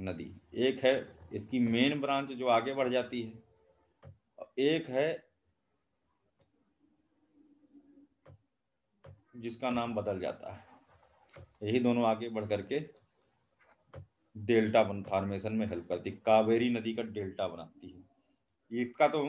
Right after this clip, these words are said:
नाम कावेरी ही रहता। अभी क्या था? अखंड कावेरी, ग्रैंड एनीकट, ग्रैंड एनीकट से टूट गई दो पार्ट में, एक हो गई कावेरी फिर से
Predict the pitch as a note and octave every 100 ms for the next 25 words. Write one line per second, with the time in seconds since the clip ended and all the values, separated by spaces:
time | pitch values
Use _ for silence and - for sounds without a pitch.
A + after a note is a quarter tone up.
0 | C#3+ C3+ C3 C#3 C#3+ - - A#2+ A#2+ B2
1 | D3+ D3+ C#3 B2+ B2+ B2 C#3+ C#3+ - D3+
2 | D3 A#2 A2+ - E3 E3+ D#3+ D#3 D#3+ F3+
3 | A#3 _ _ _ _ - A2 B2+ D#3+ E3
4 | E3+ E3+ F3 - A2 B2 C#3+ D3+ D3 D3
5 | D3 C#3+ D#3 - D3 D3+ E3 F#3+ A3 -
6 | _ _ _ _ _ _ _ _ G#2+ B2+
7 | C#3+ C#3 C3+ D3+ E3 - B2 B2 B2 C3
8 | C3+ C3+ B2 A#2+ B2+ C3 E3 - A#2+ A#2+
9 | D#3+